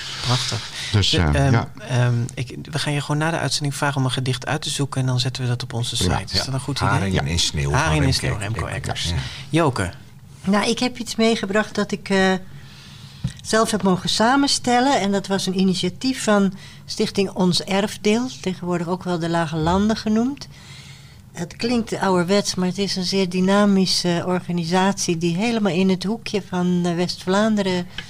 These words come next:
Speaker 4: de kantoren heeft. En, eh, tijdschriften uitgeeft,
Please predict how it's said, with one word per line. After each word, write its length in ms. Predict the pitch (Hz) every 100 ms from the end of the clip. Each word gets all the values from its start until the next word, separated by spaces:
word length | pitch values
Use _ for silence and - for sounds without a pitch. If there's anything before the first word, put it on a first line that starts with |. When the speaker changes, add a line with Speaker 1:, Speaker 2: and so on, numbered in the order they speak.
| - - - -
Speaker 4:
de 100 | 160
kantoren 600 | 185 190 185 262 254 233
heeft. 320 | 175 185 233 - - - - - - -
En, 380 | 190 196 190 185
eh, 180 | 185 180 185 - - -
tijdschriften 640 | 233 240 226 226 226 185
uitgeeft, 880 | 190 196 202 - 196 190 185 -